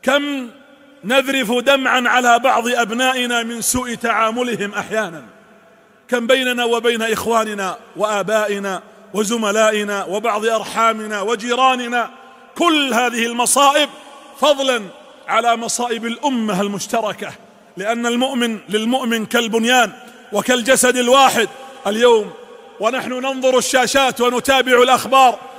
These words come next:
في سوريا، لتلك الأحداث الدامية المبكية الموجعة، وفي غيرها من بلاد الله الواسعة، في أوساط أفريقيا، في غيرها من البلاد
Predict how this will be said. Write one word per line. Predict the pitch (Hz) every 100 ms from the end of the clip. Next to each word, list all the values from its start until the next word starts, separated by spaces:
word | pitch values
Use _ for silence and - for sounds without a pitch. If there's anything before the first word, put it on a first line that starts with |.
| - -
في | 233
سوريا، | - 240 240 233 220 180 - - - - - - -
لتلك | 226 - 285 262 247
الأحداث | 247 247 185 170 262 247 240
الدامية | 165 170 285 285 262 254 220 - - - - -
المبكية | 226 247 320 302 - 285 277 247 - - - -
الموجعة، | 247 247 311 330 302 294 285 285 156 - - -
وفي | 269 233 277
غيرها | 269 311 294 269 269
من | 269 269
بلاد | 277 277 269
الله | 269 277 262
الواسعة، | 262 294 277 262 254 226 - - -
في | 294
أوساط | 311 262 277 254 262
أفريقيا، | 254 185 277 277 269 269 220 - - -
في | 285 294
غيرها | 285 320 311 302 269 269
من | 269 269
البلاد | 269 269 277 311